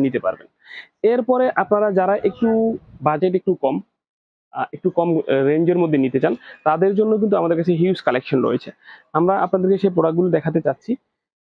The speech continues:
তো এই প্রোডাক্টটা দেখেন, এগুলো হলো, আহ, ওইএম গ্রেডের মধ্যে আপনারা যারা চান, এগুলো কোয়ালিটি কালারগুলো দেখবেন, চমৎকার প্যাডিং কোয়ালিটিগুলো ফাইন, চমৎকার হবে, লাইট ওয়েট,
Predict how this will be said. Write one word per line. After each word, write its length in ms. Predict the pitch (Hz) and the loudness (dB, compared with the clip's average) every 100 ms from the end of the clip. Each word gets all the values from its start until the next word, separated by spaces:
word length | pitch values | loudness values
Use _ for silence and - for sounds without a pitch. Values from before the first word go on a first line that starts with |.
| - | -8
তো 60 | 85 - | -6 -2
এই 60 | 175 | -2
প্রোডাক্টটা 300 | 147 131 - - | -2 -2 -2 -4
দেখেন, 180 | - - - - - - - _ 185 | -6 -12 -12 -16 -16 -16 -20 _ -4
এগুলো 220 | 208 247 240 | 0 0 2
হলো, 180 | 240 240 247 - - | 0 0 -2 -4 -2
আহ, 320 | 147 147 151 151 170 | 0 0 0 -2 0
ওইএম 220 | 180 190 170 | 0 0 0
গ্রেডের 220 | 160 151 | 0 0
মধ্যে 160 | 143 139 | 0 0
আপনারা 180 | 147 139 | 0 0
যারা 140 | 131 139 | 0 -2
চান, 120 | 135 202 _ _ _ _ | -2 -4 _ _ _ _
এগুলো 180 | 147 151 147 | -4 -4 -2
কোয়ালিটি 300 | 151 147 160 143 | -2 0 -2 0
কালারগুলো 340 | 135 139 143 127 | 0 0 0 0
দেখবেন, 220 | 127 175 226 - 147 | -2 -2 -4 -12 -4
চমৎকার 300 | 147 151 - | -4 -4 -4
প্যাডিং 200 | 143 143 147 | -2 0 0
কোয়ালিটিগুলো 500 | 151 143 139 151 156 - | 0 0 0 2 0 -2
ফাইন, 180 | 127 151 190 _ | -2 -2 -4 _
চমৎকার 340 | 151 143 139 139 | -4 -4 -2 -2
হবে, 120 | 139 220 - 131 | -2 -4 -2 -2
লাইট 160 | 127 139 | 0 -2
ওয়েট, 140 | 170 | -4